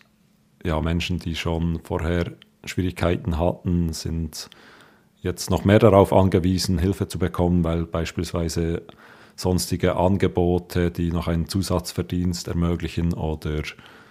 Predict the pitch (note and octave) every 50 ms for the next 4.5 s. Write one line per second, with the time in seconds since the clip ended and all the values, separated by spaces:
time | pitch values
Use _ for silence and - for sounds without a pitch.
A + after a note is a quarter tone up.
0 | - - _ _ _ _ _ _ _ - - - D2+ D2+ D2 D2 D2 D2 D2 C#2+
1 | - E2+ D#2+ D2+ - - - E2 D#2+ D#2+ E2+ - E2 E2 E2+ - F#2 E2+ - -
2 | - - - F2+ F#2 F2+ - - F#2 F#2 F2+ F2+ F2+ F2 E2+ E2 E2 - - -
3 | - - - - - E2 - - - E2+ F2 E2+ E2+ - - E2+ E2+ E2 E2 D#2+
4 | - - D#2 D#2 D#2 D#2 D#2 D#2+ D#2